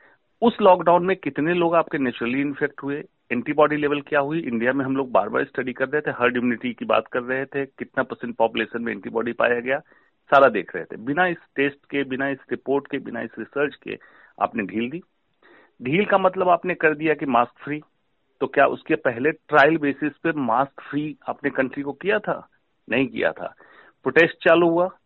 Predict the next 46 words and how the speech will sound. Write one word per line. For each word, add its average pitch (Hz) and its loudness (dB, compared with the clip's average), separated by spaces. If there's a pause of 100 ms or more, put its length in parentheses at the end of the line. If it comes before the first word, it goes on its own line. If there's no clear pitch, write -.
(380)
प्रोटेस्ट 170 4
में 160 2
लोग 151 4
विदाउट 127 4
मास्क 143 2
थे, 160 -10 (520)
तो, 113 4 (520)
ए, 110 2
एक 113 -4
तरह 127 0
से - -8
मास 117 4
गैदरिंग 135 4
हुई। 185 -6 (720)
इस 240 2
तरह 220 6
से 190 -4
करते 147 -2
हुए 175 -2 (120)
अनसाइंटिफिकली 160 0
उन्होंने 131 -4
ढील 120 -2
दी 208 -8 (240)
और 143 2
जब 131 0
केसेस 135 -2
बढ़े, 143 2 (480)
तो 175 2
फिर 160 0
मास 104 2
टेस्टिंग 123 -4
चालू 131 0
कर 135 -4
दी 135 -8
कि 139 -4
अगर 120 0
कहीं 131 -4
भी 156 -6
कुछ 147 -10
पॉजिटिव 135 0
आ 143 4
रहा 151 0
है, 151 -2
उस 147 -12
क्लस्टर 135 -2
में 143 -6